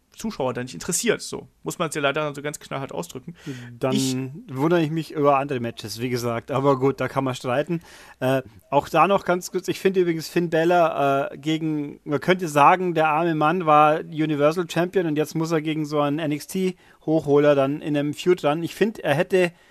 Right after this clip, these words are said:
Speaker 2: es wesentlich schlimmer treffen können. Da kann ich auch noch mal drauf eingehen, wenn wir zur entsprechenden Stelle in Main Roast, äh, Main Card kommen.
Speaker 1: Ja, ich finde das jetzt auch nicht, gar nicht mal so dramatisch, aber ja, ähm,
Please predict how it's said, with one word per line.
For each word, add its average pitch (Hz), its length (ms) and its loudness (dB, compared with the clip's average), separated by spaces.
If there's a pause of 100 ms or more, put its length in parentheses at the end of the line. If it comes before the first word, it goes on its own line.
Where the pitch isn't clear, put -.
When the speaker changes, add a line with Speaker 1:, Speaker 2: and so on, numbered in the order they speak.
(300)
Speaker 2:
es 156 260 -2
wesentlich 185 320 0
schlimmer 165 260 2
treffen 135 300 -2
können. 135 280 -4
Da 135 100 0
kann 151 200 -4
ich 147 120 0
auch 139 80 0
noch 139 140 -4
mal 139 120 -2
drauf 135 160 -4
eingehen, 143 300 -4
wenn 131 100 -2
wir 131 140 -2
zur 135 400 -6
entsprechenden 127 500 -8
Stelle 127 380 -4 (160)
in 120 240 -8
Main 123 180 -8
Roast, 107 240 -12
äh, 117 240 -8
Main 123 320 -6 (480)
Card 113 320 -4
kommen. 120 320 -4 (720)
Speaker 1:
Ja, 117 200 -6
ich 170 160 -6
finde 190 120 0
das 165 80 2
jetzt - 140 -6
auch 131 100 -2
nicht, 143 100 -4
gar 120 80 2
nicht 127 120 -2
mal 123 100 -4
so 127 120 -6
dramatisch, 117 540 -8
aber 127 260 -2 (440)
ja, - 280 0 (120)
ähm, 147 240 0